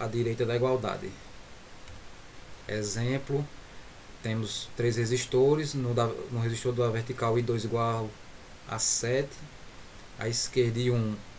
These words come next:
é a variável que buscamos e à direita I três igual a três amperes. Então, soma das correntes que entram, que chegam, só tem I dois à esquerda, e soma das correntes que saem,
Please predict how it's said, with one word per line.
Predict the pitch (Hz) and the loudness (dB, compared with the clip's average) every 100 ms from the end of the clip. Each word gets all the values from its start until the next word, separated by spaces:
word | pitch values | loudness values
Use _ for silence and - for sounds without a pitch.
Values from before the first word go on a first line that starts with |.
| - - | -16 -10
é | - | -4
a | 110 | -2
variável | 107 113 113 110 | 0 2 2 0
que | 120 | -2
buscamos | 113 123 - 135 147 127 | -2 -2 0 2 2 4
e | 135 143 | 2 2
à | 135 | 0
direita | 120 135 127 131 135 | 2 8 8 8 4
I | 135 | 4
três | 120 127 | 2 4
igual | 123 131 | 4 4
a | 143 - - | 2 -6 -4
três | 110 95 87 | -2 -2 -2
amperes. | 110 107 - 92 90 - - - - - - - - - - - - - - | -4 -2 -2 -4 -6 -8 -10 -12 -14 -16 -16 -16 -16 -16 -16 -16 -14 -12 -8
Então, | 104 113 113 | -6 -4 -2
soma | 107 123 123 | -2 0 2
das | 123 120 | 2 0
correntes | - 117 113 | 0 0 0
que | - 123 117 | 0 -2 0
entram, | 127 120 113 107 101 95 - | 0 2 0 -2 -4 -6 -8
que | 117 | -6
chegam, | 110 - 120 107 98 92 - - - - - - - - - - - - | 0 4 4 2 -2 -6 -12 -16 -14 -14 -14 -16 -14 -16 -16 -16 -14 -6
só | - | -4
tem | 104 117 117 | -2 2 2
I | |
dois | 120 120 127 151 156 - - - - - - - - | 4 4 6 4 0 -6 -12 -14 -14 -16 -16 -14 -2
à | 107 | 0
esquerda, | 123 - 123 107 95 95 110 - | 2 0 0 0 0 -4 -10 -8
e | 113 | -4
soma | - 120 123 | -2 -2 2
das | 123 - | 2 2
correntes | 120 110 - | 0 0 -2
que | - | -2
saem, | 127 - 123 131 147 | 0 2 4 4 0